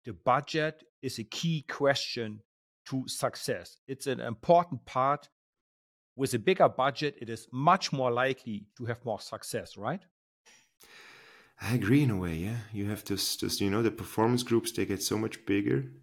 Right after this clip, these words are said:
Speaker 2: They have so much more possibility to go to wind tunnel tests, to, uh, all the details that it opens up. And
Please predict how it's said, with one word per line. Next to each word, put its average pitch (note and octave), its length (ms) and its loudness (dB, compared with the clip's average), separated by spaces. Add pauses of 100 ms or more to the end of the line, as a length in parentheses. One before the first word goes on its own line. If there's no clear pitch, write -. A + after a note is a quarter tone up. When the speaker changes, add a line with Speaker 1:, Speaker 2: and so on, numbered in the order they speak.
Speaker 2:
They F#2 100 -10
have F#2 200 -10
so G2+ 140 -2
much G2+ 240 -2
more F#2+ 340 0 (880)
possibility G#2+ 600 2
to F2 80 -6
go F2+ 180 2
to F#2 80 -8
wind F#2+ 380 0
tunnel F#2 320 -2
tests, F#2 640 -4
to, - 640 -10
uh, - 40 -12 (260)
all D3+ 280 0
the A#2 100 4
details A#2+ 460 0
that F2+ 220 -4
it F2+ 100 -10 (360)
opens G2+ 300 2
up. B2 240 4
And F2+ 160 0